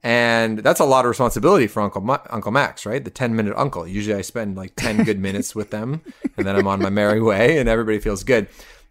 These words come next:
Um, I hung out with the fourteen-year-old the other day, and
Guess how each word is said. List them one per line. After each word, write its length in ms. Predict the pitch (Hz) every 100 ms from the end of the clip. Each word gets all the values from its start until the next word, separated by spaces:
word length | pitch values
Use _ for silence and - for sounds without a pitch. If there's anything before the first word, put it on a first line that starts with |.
| -
Um, 500 | 123 117 113 113 113
I 120 | 117
hung 160 | 131 160
out 60 | 147
with 80 |
the 60 | 131
fourteen-year-old 680 | - 135 - 147 131 107 101
the 80 | 98
other 160 | 95
day, 260 | 92 92 101 107 _ -
and 580 | 104 104 101 98 95